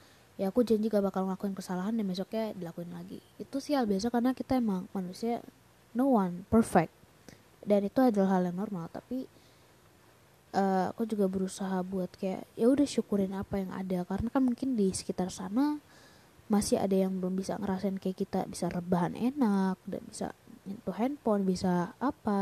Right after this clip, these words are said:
bisa enak juga, bisa sehat. Banyak yang ngerasain gak sehat atau apapun, jadi aku juga bilang sama teman-teman,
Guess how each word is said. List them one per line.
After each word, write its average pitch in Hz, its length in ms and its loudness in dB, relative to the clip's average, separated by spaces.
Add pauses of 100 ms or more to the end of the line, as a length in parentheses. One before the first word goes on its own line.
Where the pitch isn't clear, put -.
bisa 190 160 -4
enak 202 400 -6
juga, 220 320 0
bisa 202 160 -4
sehat. 220 480 0 (480)
Banyak 220 320 2
yang 202 160 -4
ngerasain 180 360 -8 (440)
gak - 160 -6
sehat 190 320 -4
atau 190 240 0
apapun, 220 560 2
jadi 220 400 2
aku 233 400 0 (640)
juga 185 480 -2
bilang 190 160 6
sama 190 160 2
teman-teman, 196 400 0